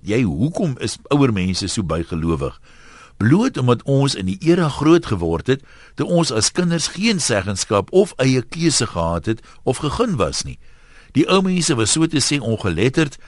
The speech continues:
en hulle was dit ook van klein tyd af ingemoker dat die predikant altyd reg is en jy mag niks oor enige geloofsbegrip sê nie, dan is jy 'n anti-kris, 'n godlonaar of 'n heiden.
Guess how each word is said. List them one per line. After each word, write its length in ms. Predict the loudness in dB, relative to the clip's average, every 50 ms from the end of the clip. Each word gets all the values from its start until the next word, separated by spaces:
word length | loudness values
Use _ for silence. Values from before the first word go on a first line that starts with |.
| -20 -20 -20 -10 -2
en 160 | 0 2 2
hulle 180 | 2 2 2 2
was 180 | 2 0 0 -2
dit 160 | -4 -4 -2
ook 120 | -4 -4 -2
van 180 | -4 -4 -6
klein 260 | -4 -4 -4 -2 -2
tyd 240 | -2 -2 -2 0 0
af 160 | 0 -2 -2 -2
ingemoker 720 | -2 -2 -2 0 0 -2 -2 0 2 2 2 2 2 0 0
dat 100 | 0 0
die 100 | -2 -2
predikant 640 | -2 -2 -2 -2 -2 -4 -4 -4 -4 -4 -6 -4 -2
altyd 340 | -2 -2 -2 -2 -4 -4 -4
reg 300 | -4 -2 -2 -2 -2 -4
is 200 | -6 -6 -6 -8 -10 -14 -20 -20 -20 -20 -14 _
en 100 | -2 0
jy 80 | 2 2
mag 240 | 2 2 0 0 -2
niks 320 | -2 -2 -2 -2 -2 -2
oor 140 | -2 -2 -2 -2
enige 380 | -2 -2 -2 -2 -2 -4 -4
geloofsbegrip 920 | -4 -4 -4 -2 0 2 2 2 0 0 -4 -4 -4 -2 -2 -4 -2 -2
sê 320 | -2 -2 0 0 0 0 0
nie, 160 | -2 -6 -8 -10 -16 -20 -20 -20 -8 -4
dan 160 | -2 0 0
is 100 | 0 0
jy 180 | 2 2 2 0
'n 100 | 0 0
anti-kris, 680 | -2 -2 -2 -2 -4 -6 -6 -4 -4 -4 -4 -4 -4 -6
'n 60 | -8
godlonaar 840 | -4 -2 -2 -2 -2 -2 -2 0 2 2 2 2 0 0 -2 -2
of 140 | -4 -6 -6
'n 100 | -8 -6
heiden. 440 | -4 -2 -2 -2 -2 -2 -6 -8